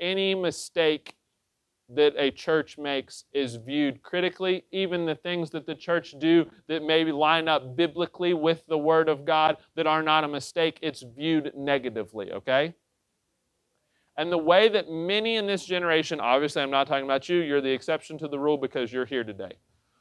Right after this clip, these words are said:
But the way that many in this generation have viewed the church is, "Well, the church has made mistakes, so therefore we're gonna write off the church and we're going to just love God," okay? You do realize that the church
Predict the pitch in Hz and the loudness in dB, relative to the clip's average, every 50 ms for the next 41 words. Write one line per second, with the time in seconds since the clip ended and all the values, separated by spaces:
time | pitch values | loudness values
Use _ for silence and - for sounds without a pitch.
0 | _ _ - 156 139 175 170 180 185 190 175 170 143 160 165 175 202 220 226 247 | _ _ -12 -8 -4 2 6 6 8 6 6 2 0 -2 -2 -2 0 0 0 0
1 | 247 220 165 190 190 196 185 180 180 180 180 - - - 170 175 170 170 165 165 | -2 -2 -4 -6 -6 -4 -4 -2 0 0 -2 -2 -4 -6 -6 -4 -2 2 4 4
2 | 160 156 151 - 165 156 143 151 143 135 127 139 156 165 156 143 156 - - - | 4 4 2 -2 -6 -6 -2 -2 -2 -2 -2 -2 -4 -4 -2 -4 -6 -8 -4 -2
3 | 147 139 135 - - - 147 147 143 139 135 127 - 143 147 139 135 139 131 - | 0 0 0 -2 -4 -2 2 4 4 4 4 2 0 0 0 0 2 0 -4 -2
4 | - - 190 214 226 214 - - - _ _ _ - 160 147 123 135 151 160 170 | -2 0 2 2 2 0 -4 -20 -20 _ _ _ -4 -4 -4 -4 -2 0 2 4
5 | 175 175 160 - - 139 131 117 - - - 165 170 170 160 - - - _ _ | 4 4 2 -2 -8 -10 -10 -10 -10 -8 -2 0 0 0 0 -2 -10 -20 _ _
6 | _ _ _ _ - 135 123 123 156 185 202 190 - - 190 180 175 170 165 160 | _ _ _ _ -4 -2 2 4 6 6 6 4 0 -2 0 2 4 4 4 4
7 | - _ _ _ - - 131 165 180 170 175 160 147 135 127 123 131 147 156 175 | 2 _ _ _ -8 0 2 2 2 2 2 0 0 0 -2 0 2 4 6 6
8 | 196 190 190 190 190 - - - 196 - - - 156 151 147 147 147 - - _ | 6 6 6 4 4 2 -2 -12 -14 -12 -6 -4 -2 -2 -2 -2 -6 -12 -20 _
9 | - 139 135 135 139 143 147 143 147 147 143 139 135 - 143 123 120 143 143 139 | -10 -10 -6 -2 0 0 0 0 0 0 0 -2 -2 -6 -10 -6 0 0 0 0
10 | - - 131 127 127 120 107 117 120 117 90 85 78 - _ _ _ _ _ _ | 0 0 2 4 4 4 4 0 -4 -2 -2 -4 -6 -10 _ _ _ _ _ _
11 | - 135 139 151 175 185 - _ _ _ _ _ _ _ _ _ _ _ _ _ | 0 2 4 4 4 0 -6 _ _ _ _ _ _ _ _ _ _ _ _ _
12 | _ _ _ _ _ _ _ _ _ - 143 160 156 147 160 202 247 262 240 208 | _ _ _ _ _ _ _ _ _ -12 -8 -6 -6 -2 0 0 2 2 2 4
13 | 196 202 208 214 208 196 180 165 160 156 147 - 165 151 - - 156 123 - - | 6 6 6 6 6 6 6 6 4 2 0 -2 -8 -10 -10 -10 -14 -14 -14 -14
14 | - - 214 220 175 143 131 - - - - - | -8 0 2 4 4 4 2 -2 -8 -18 -18 -18